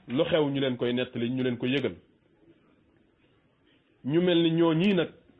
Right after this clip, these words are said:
ñoo doon defi pexe ak di dox tànk ngir fexe Sëriñ Tuuba giim, ngir fexe kenn du dóggatu turam, ngir fexe ab liggéeyam taxaw, te mooy yeesal sunna si Yonent bi alayhi salaatu salaam. Te xamuñu ni li ñuy fexe moom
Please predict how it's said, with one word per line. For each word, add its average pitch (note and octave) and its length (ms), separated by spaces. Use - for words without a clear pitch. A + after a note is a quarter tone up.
ñoo C3 200
doon C3+ 200
defi C3+ 200
pexe C3 440
ak D3+ 180
di C#3 140
dox B2 180
tànk B2+ 260
ngir B2 300
fexe B2+ 280
Sëriñ A#2+ 240
Tuuba A2+ 400
giim, A2 280
ngir A2+ 180
fexe A#2 280
kenn B2 140
du A#2+ 80
dóggatu A#2 360
turam, A2+ 380
ngir A2+ 180
fexe A#2 220
ab A2 160
liggéeyam A2 380
taxaw, G2+ 320
te C3+ 80
mooy B2 320
yeesal B2 340
sunna A#2+ 280
si A#2 100
Yonent G#2+ 260
bi G#2+ 80
alayhi G#2+ 340
salaatu G#2+ 280
salaam. G#2 220
Te C3 80
xamuñu C3+ 380
ni C#3+ 220
li D3 140
ñuy E3 200
fexe C#3 240
moom B2+ 400